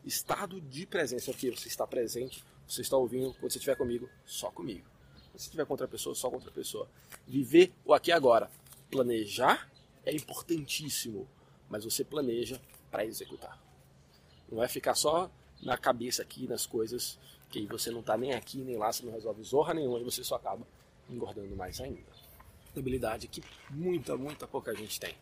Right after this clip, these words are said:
que é a simples capacidade de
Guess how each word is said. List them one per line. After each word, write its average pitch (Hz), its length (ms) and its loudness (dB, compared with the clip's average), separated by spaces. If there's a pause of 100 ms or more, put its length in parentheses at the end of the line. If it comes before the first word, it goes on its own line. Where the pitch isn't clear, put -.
(920)
que 135 140 2
é 147 120 2 (140)
a 156 100 -2
simples - 420 -2
capacidade 123 760 0 (500)
de 156 280 -8